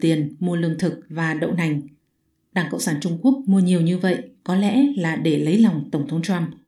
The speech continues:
tỏ ra yếu thế hoặc muốn lôi kéo mối quan hệ. Nhưng điều đó vô ích. Bạn thấy đấy, Tổng thống Trump đã nói rằng, "Tôi không quan tâm, không quan trọng, không có vấn đề gì lớn." Ông ấy không hề động lòng, điều này cũng rất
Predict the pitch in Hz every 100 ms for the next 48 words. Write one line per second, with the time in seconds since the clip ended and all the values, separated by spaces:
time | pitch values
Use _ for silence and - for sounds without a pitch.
0 | _ 180 147 - 165 175 170 180 170 202
1 | 233 196 170 - 170 196 240 208 - 180
2 | 214 214 214 - 175 - - _ _ _
3 | _ 196 196 185 165 156 151 202 196 -
4 | 285 277 - _ _ _ _ 180 - 185
5 | 175 180 254 - - - 147 147 190 -
6 | 180 170 160 185 175 196 185 151 143 -
7 | _ _ _ 220 220 226 208 208 202 226
8 | 226 - - _ _ 180 170 170 160 180
9 | 135 - _ _ _ - 185 165 156 156
10 | 190 202 165 160 143 160 247 254 - _
11 | _ _ _ _ - 175 180 175 269 -
12 | 208 185 160 160 160 165 151 147 _ -
13 | 160 160 160 151 147 170 202 214